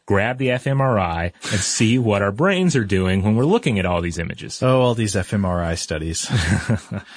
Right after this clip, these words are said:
Speaker 2: All right, well, what, what did they find?
Speaker 1: All right, uh, I'll do, I'll roll through the basics of the study here. So, twenty subjects, not a, not a huge study here,
Speaker 2: Right.
Speaker 1: aged twenty to thirty-six.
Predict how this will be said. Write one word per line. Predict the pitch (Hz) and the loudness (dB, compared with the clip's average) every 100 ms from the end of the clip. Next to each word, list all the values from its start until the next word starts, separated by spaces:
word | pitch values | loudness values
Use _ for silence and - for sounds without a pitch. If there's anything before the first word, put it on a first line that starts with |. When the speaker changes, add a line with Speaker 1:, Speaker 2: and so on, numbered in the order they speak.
| - - 101 | -18 -12 -2
Speaker 2:
All | 175 | 0
right, | 170 | 2
well, | 147 156 | 2 2
what, | 170 170 - | 0 -2 -2
what | 175 | -2
did | 180 185 | 0 0
they | 120 | 0
find? | - - 123 - 117 | -2 -8 -8 -4 0
Speaker 1:
All | |
right, | 107 95 | 0 -2
uh, | 104 | -2
I'll | 113 113 139 | 0 2 0
do, | 139 | 0
I'll | 139 | 2
roll | 139 135 | 2 2
through | 131 | 0
the | 110 | 0
basics | 101 107 98 101 | 2 0 0 -8
of | 90 | -8
the | |
study | 90 92 85 | -4 -2 0
here. | 85 | -2
So, | 85 104 98 - | 0 0 -2 -4
twenty | - 139 165 | -2 2 2
subjects, | - 98 101 - - - _ _ | 2 0 -2 -6 -10 -10 _ _
not | 95 98 | -2 -2
a, | 90 | -2
not | 101 101 | -2 0
a | |
huge | 95 95 85 | 0 0 -2
study | - 90 82 | -2 -2 0
here, | 85 82 - | -2 -4 -6
Speaker 2:
Right. | 104 95 | -2 2
Speaker 1:
aged | 101 95 95 - _ | 2 0 -6 -10 _
twenty | - - 117 113 | -8 0 2 2
to | 107 | 0
thirty-six. | - 92 87 - 78 - - | 0 -2 -2 -4 -8 -8 -10